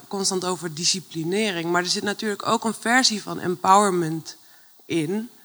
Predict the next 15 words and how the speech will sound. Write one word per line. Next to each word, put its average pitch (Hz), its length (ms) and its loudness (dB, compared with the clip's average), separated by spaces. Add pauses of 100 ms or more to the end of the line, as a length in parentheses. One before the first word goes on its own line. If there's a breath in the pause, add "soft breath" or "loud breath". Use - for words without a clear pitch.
(360 soft breath)
Eh, 180 340 -4
als 180 180 -2
je 160 80 -6
erover 180 320 -2
nadenkt, 175 480 0
er - 160 -4
is 202 140 -2
het 202 220 -4
voorbeeld 190 500 0
van 170 340 -2
A 175 140 4
L 180 180 2
S-patiënten 165 880 -4
in 165 180 -6
een, 160 180 -4